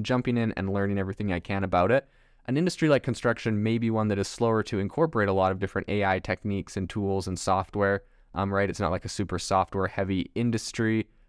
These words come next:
um, per se. Obviously, there's a lot of construction software out there, but, you know, since that's not the nature of what the business is actually doing as a function. Um, and so I believe that given the next,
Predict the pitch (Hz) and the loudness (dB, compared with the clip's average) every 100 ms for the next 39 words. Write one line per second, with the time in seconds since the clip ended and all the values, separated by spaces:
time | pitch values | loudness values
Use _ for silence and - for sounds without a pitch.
0 | - 101 98 95 92 90 87 _ _ - | -8 0 2 2 0 -2 -6 _ _ -18
1 | - 98 90 - 92 95 110 - 92 95 | -4 -4 -4 -2 0 0 -2 0 0 0
2 | 90 92 92 90 90 92 - 92 95 85 | -4 -2 -2 0 0 -2 -4 -6 -4 -4
3 | 80 - 82 - 90 92 - 104 95 90 | -6 -6 -6 -4 -2 0 0 -2 0 -4
4 | - _ _ - 90 82 - 87 92 - | -4 _ _ -4 -4 -2 -4 -2 -2 0
5 | 98 90 - 90 92 92 - 95 90 85 | 0 0 0 -2 0 -2 -4 0 0 0
6 | 92 78 92 90 85 92 92 - 90 90 | -2 -2 -2 -2 -2 -2 -4 -4 -2 -2
7 | 82 - 87 90 87 85 98 - 120 131 | -4 -6 -4 -2 -2 -4 -4 0 0 0
8 | 165 175 - _ _ _ _ 113 113 110 | -2 -2 -8 _ _ _ _ 0 2 2
9 | 110 - - 131 - 139 120 120 123 143 | 0 -4 -4 -2 2 2 2 2 0 0
10 | 185 143 127 - - 110 104 127 147 147 | -2 2 2 2 -6 -10 0 2 2 0
11 | - 101 107 110 110 - - | -2 -4 -2 0 0 -4 -16